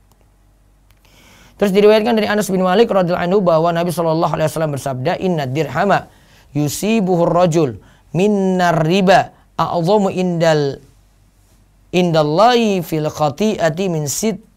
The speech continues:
min sittin wa salasina zanyatan yasniha rajul." Sesungguhnya satu dirham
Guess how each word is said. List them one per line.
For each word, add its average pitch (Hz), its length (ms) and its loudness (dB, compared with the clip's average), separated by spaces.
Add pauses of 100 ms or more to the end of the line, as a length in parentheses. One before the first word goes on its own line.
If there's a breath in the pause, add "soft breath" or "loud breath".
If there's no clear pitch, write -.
min 160 240 -2
sittin 233 560 -2
wa 175 160 -4
salasina 175 640 -2
zanyatan 170 640 -2 (720 loud breath)
yasniha 202 960 2
rajul." 131 400 0 (1500 soft breath)
Sesungguhnya 226 540 2
satu 226 240 2
dirham 170 400 2